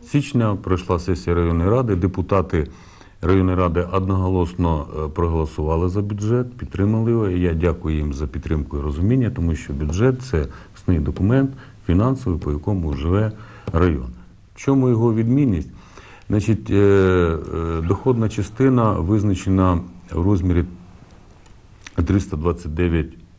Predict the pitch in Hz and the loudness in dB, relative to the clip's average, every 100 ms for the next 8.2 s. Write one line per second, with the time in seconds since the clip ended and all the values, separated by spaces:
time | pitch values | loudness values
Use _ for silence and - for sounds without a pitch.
0 | - 80 80 78 73 67 67 57 - - | -10 -6 -2 -2 -4 -6 -8 -10 -12 -10
1 | 82 92 101 - 85 - 78 78 73 69 | -4 0 0 0 -4 -2 -2 0 -2 -4
2 | 90 120 127 82 - 80 78 - 80 80 | -2 -2 -2 -4 -4 -2 -2 -2 -4 -4
3 | - 123 98 82 76 - 92 117 143 - | 0 0 2 0 -2 -4 -2 0 -2 -8
4 | - - - - 82 80 78 76 - 82 | -16 -18 -18 -6 0 2 2 0 -2 0
5 | 113 117 - 90 82 71 67 78 92 92 | 2 0 -2 0 0 -2 -4 -2 0 0
6 | 82 73 76 65 65 65 - - - - | 0 -2 -2 -4 -8 -12 -18 -20 -20 -20
7 | - - - - - 117 117 117 123 - | -20 -20 -20 -14 2 4 4 2 -4 -4
8 | 135 139 | -2 -2